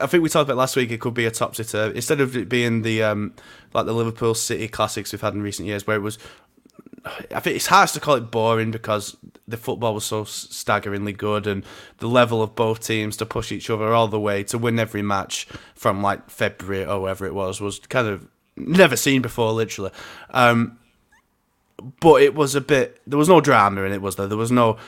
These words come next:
there was no twist, there was no turns. Whereas this year, it feels like there's gonna be, and we saw that, um, on the day's early kickoff. And I do wonder if the, the, the, the kind of the method of Arsenal's win, the galvanising nature of it, perhaps maybe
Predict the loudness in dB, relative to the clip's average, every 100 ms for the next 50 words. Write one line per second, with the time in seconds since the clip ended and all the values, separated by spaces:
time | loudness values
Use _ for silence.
0 | -20 -20 -20 -12 -4 -2 0 -2 -2 -4
1 | -2 -4 -4 -2 -2 -2 -2 -2 0 0
2 | 0 0 -2 -2 -2 0 0 0 -2 -2
3 | 0 0 -2 -2 -2 -2 2 4 4 4
4 | 2 -2 -14 -12 -2 -2 0 0 0 0
5 | -2 0 -2 -2 -4 -4 -4 0 2 4
6 | 4 4 2 0 -4 -12 -10 -6 -2 -2
7 | -2 -2 -4 -6 -16 -20 _ -8 -6 -2
8 | -2 -2 -4 -4 0 0 0 -2 -2 0
9 | 0 -2 -6 -6 -4 -4 -4 -4 0 2
10 | 2 0 -2 -2 -6 -6 -4 -4 -4 -2
11 | -2 -2 -2 0 0 -2